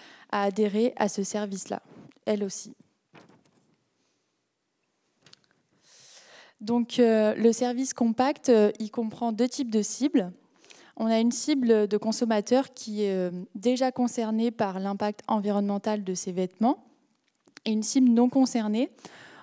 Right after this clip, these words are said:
On a l'exemple, euh, de Morgane, une étudiante qui se rend dans un magasin car elle a remarqué une robe, euh, euh, splendide,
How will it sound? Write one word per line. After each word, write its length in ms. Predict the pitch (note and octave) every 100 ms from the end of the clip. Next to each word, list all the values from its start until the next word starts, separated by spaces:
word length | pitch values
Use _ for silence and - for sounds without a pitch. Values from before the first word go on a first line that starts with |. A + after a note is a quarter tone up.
| -
On 120 | A3+
a 120 | A3+ G#3
l'exemple, 500 | A3 G3+ C4 C4 C4
euh, 420 | A3 G#3 G3+ G3+ -
de 120 | G#3+
Morgane, 640 | G#3 G#3+ G#3+ G#3+ A#3 C#4+ A3 - - -
une 160 | A#3 A3+
étudiante 720 | A3 - A3+ G3+ A#3+ C#4+ - C#4
qui 140 | -
se 100 | G#3+
rend 160 | G#3+ A3+
dans 200 | A#3 A3
un 60 | G#3+
magasin 540 | G#3 G#3 G#3 F#3+ A#3 D4 - - -
car 220 | - G3+
elle 100 | G#3
a 80 | G3+
remarqué 580 | G3+ G#3 G#3+ - A#3 -
une 180 | G#3+ G#3
robe, 380 | G3 G#3 A3+ G3+
euh, 260 | F#3 F3 F3 _ - - - - -
euh, 120 | F#2+
splendide, 840 | - - A#3 A3 G3+ D4 E4+ F#3